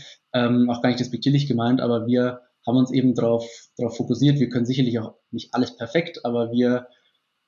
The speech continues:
bieten uns denen eben als, ja, absoluter Amazon- und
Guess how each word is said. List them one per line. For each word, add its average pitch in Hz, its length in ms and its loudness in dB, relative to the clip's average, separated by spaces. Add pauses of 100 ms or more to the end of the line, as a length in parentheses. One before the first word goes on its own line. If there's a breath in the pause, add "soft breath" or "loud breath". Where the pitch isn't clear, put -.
(320)
bieten 165 240 4
uns 139 240 2
denen 131 260 6
eben 123 480 2
als, - 560 -4
ja, 110 400 -6
absoluter 117 760 -2 (360)
Amazon- 120 480 -2
und 113 560 -6